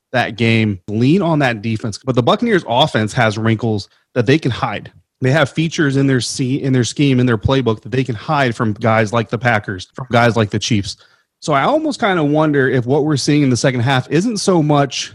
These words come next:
the team kind of getting full of themselves, if you wanna call it that, but more so a strategic thing so that those guys don't have as much to study from.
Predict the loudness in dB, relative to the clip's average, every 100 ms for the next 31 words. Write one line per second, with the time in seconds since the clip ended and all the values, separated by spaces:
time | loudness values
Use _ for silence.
0 | -2 -2 0 0 2 2 2 2 -2 _
1 | _ _ _ _ -2 0 2 0 -2 0
2 | 0 2 2 0 2 2 2 2 2 2
3 | 0 0 0 -2 -2 _ _ -2 0 2
4 | 2 0 2 2 0 -4 -4 -2 0 0
5 | 0 -2 0 0 2 2 0 2 2 2
6 | 0 0 0 0 0 -2 0 0 -2 -6
7 | -4 0 0 -2 -6 -20